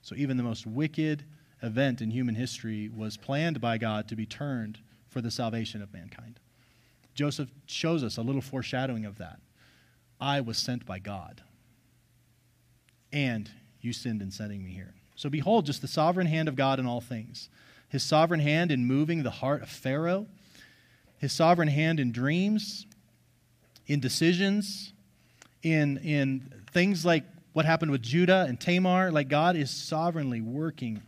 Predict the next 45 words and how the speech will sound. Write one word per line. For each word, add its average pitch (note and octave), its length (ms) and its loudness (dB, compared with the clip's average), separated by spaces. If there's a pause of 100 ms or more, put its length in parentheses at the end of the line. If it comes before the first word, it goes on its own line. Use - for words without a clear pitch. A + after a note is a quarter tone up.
all D3 220 -2
of A#2 80 -4
these G#2+ 240 -8
things. A2+ 400 -6
And A2+ 100 -10
if A2 100 -12
that's E3+ 280 -6
true E3+ 420 2
in A#2 180 -2
this C#3+ 160 -2
story, A2+ 340 -6
it's G#2 160 -10
true D#3 280 -6
in A2 100 -6
your C3+ 180 -4
life G2+ 260 -8
too. - 280 -10 (760)
God B2+ 180 0
is A#2+ 100 -4
sovereignly B2 420 -2
working A2 420 -6
every B2+ 240 -6
single A#2+ 320 -6
thing A2+ 280 -6
in G#2+ 100 -6
your G#2+ 120 -8
life A2 440 -6 (580)
for A#2 140 -4
his A#2+ 180 -2
glory A2+ 320 -2
and G2+ 100 -6
for A2 120 -10
your G2+ 160 -6
good. G2 320 -8 (1040)
Forgiveness G#3+ 500 4
and F#3+ 120 4
reconciliation F3+ 1000 4
are C#3+ 160 2
viral, C3+ 440 4 (200)
or C3+ 60 -2
are C#3 180 4
intended C3+ 400 0
to B2 60 -2
be A2 280 -4
viral. G2 380 -6